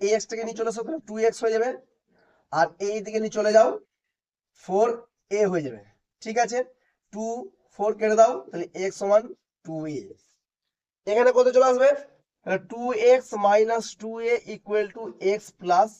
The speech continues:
a। তাহলে এই এক্সটাকে এদিকে নিয়ে চলে এলে x equal to এই টু টাকে চলে গেলে থ্রি এ চলে আসবে। তাহলে আমি সমাধান পেয়ে গেলাম, একটা এক্স এর মান হচ্ছে টু এ, আর একটা এক্স এর মান হচ্ছে থ্রি এ। কোশ্চেনে কি ওয়ান পয়েন্ট থ্রি এর এখানে বেশ কয়েকটি অঙ্ক ইম্পর্টেন্ট, তার মধ্যে দেখো বেছে বেছে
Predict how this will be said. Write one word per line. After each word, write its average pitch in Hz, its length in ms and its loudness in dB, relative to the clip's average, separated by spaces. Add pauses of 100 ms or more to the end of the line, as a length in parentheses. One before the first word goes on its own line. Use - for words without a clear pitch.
(240)
a। - 20 -2 (600)
তাহলে 175 160 -8 (160)
এই 226 120 4
এক্সটাকে 226 280 -2
এদিকে 220 160 -4
নিয়ে 208 140 -6
চলে 208 120 -2
এলে 208 120 -2 (380)
x 226 40 -12 (640)
equal 190 300 0 (100)
to 226 60 -12 (180)
এই 208 140 -2
টু 208 100 -18
টাকে 196 220 -4
চলে 196 140 -2
গেলে 208 120 -2 (100)
থ্রি 180 160 -14 (160)
এ - 100 -6
চলে 127 160 -8
আসবে। 101 160 -20 (480)
তাহলে 180 180 2
আমি 214 160 4
সমাধান 226 360 2
পেয়ে 214 140 4
গেলাম, 214 160 4 (220)
একটা 170 180 -4
এক্স 165 160 -10
এর 175 100 -2
মান 170 120 0
হচ্ছে 185 160 -8 (100)
টু 208 80 -8 (120)
এ, 233 40 2 (420)
আর 147 100 -8
একটা 151 120 -8
এক্স 135 140 -14
এর 147 60 -10
মান 147 120 -2
হচ্ছে 147 160 -10 (140)
থ্রি - 140 -20 (120)
এ। - 20 -18 (960)
কোশ্চেনে 277 420 2
কি 233 100 2 (340)
ওয়ান 214 220 6
পয়েন্ট 254 200 8
থ্রি 269 180 0
এর 269 60 -8 (140)
এখানে 247 200 10 (120)
বেশ 240 120 8 (100)
কয়েকটি 247 340 4
অঙ্ক 226 120 6 (120)
ইম্পর্টেন্ট, 202 340 2 (400)
তার 208 160 8
মধ্যে 254 160 10
দেখো 262 200 8
বেছে 220 200 6
বেছে 254 140 6